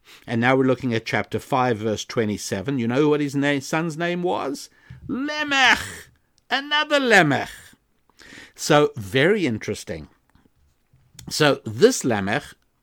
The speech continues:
right, not only no relationship to the other Lamech, the other Lamech was descended from Adam's son Cain. This Lamech is descended from Adam's son Seth.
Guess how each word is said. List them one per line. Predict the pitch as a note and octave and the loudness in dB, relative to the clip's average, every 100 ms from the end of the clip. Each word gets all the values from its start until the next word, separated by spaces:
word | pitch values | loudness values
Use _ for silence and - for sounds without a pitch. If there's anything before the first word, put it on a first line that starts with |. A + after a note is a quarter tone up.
| - | -6
right, | A2 B2 D#3 - - | 0 0 0 -8 -6
not | B2 F3 | 2 2
only | A#3 G#3 D3+ | 2 2 2
no | C3+ C3 | 2 2
relationship | A#2 A2+ A#2 F3 - A#2 - F2 - - - - - | 2 0 0 -2 -4 -8 -8 -10 -12 -20 -20 -20 -6
to | C3 | -2
the | A#2+ A#2+ | 0 2
other | C3 C#3 | 0 0
Lamech, | E2 F2 A2+ - | -4 -6 -8 -8
the | - | -8
other | C#3 F3 | -4 -2
Lamech | C3+ A#2+ A#2 - | 0 0 -2 -4
was | B2 G#2 | -6 -6
descended | G#2+ - B2+ A#2+ A#2 | -8 -4 -4 -2 -6
from | - A#2 G#2+ - | -6 -6 -4 -4
Adam's | A#2 A#2 A2 - | -4 -2 -4 -4
son | A#2+ G2+ F#2+ | -4 -4 -6
Cain. | - C#3+ G#2+ C#3 - - - | -4 -4 -2 -6 -8 -20 -16
This | F#2+ E3 G#3 C#3+ | 2 4 4 0
Lamech | A#2 A2+ A2+ - | -2 -2 -4 -8
is | G2+ | -12
descended | G#2+ - C3+ A#2 A2 | -8 -4 -2 -4 -6
from | - G2+ G2+ | -6 -6 -4
Adam's | A#2 A#2 A2 - | -4 -2 -4 -4
son | A#2 G#2 F2+ | -4 -4 -6
Seth. | - C#3+ G2 B2 - - | -4 -4 -4 -8 -12 -20